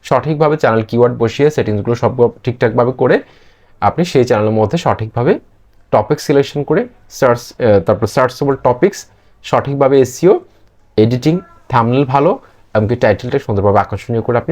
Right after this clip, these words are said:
ভিডিও আপলোড করবেন। এক্ষেত্রে আশা করছি আপনি ভালো একটা রেজাল্ট পাবেন। আশা করি আপনাদেরকে আমি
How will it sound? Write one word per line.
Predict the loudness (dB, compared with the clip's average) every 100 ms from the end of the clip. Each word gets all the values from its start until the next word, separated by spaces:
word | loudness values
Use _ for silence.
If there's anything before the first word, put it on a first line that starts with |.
| -2
ভিডিও | 0 0
আপলোড | -2 -6 -6
করবেন। | -6 -8 -14 _ _ -4 -4
এক্ষেত্রে | -4 -2 -4 -4 -10 -6
আশা | -4 -4
করছি | -4 -2
আপনি | 0 2
ভালো | 0
একটা | 0 -2
রেজাল্ট | -2 -2
পাবেন। | -4 -4 -4 -4
আশা | 0
করি | 0 0
আপনাদেরকে | -2 -2
আমি | -2